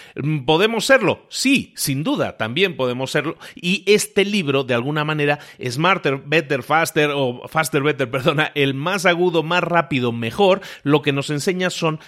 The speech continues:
cosas súper simples, estrategias súper simples que podemos aplicar para, de esa manera, poder conseguir llevar a cabo y a-,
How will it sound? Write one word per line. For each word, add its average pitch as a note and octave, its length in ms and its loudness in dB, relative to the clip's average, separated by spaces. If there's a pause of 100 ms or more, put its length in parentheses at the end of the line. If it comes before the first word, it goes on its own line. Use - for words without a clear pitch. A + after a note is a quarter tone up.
(180)
cosas D#3 460 0
súper F#3+ 640 -2
simples, C#3 460 -4
estrategias C#3+ 600 -2
súper G3+ 380 0
simples C#3 360 -2
que A2+ 100 -4
podemos D3+ 360 -4
aplicar E3 380 0 (260)
para, C#3+ 420 0
de C3 160 0
esa C#3 200 -2
manera, B2 440 -4
poder A#2 420 -2
conseguir A#2+ 800 -4
llevar A#2+ 340 0
a A#2+ 100 -2
cabo G2 280 -2
y A#2 100 -2
a-, G#2 160 -6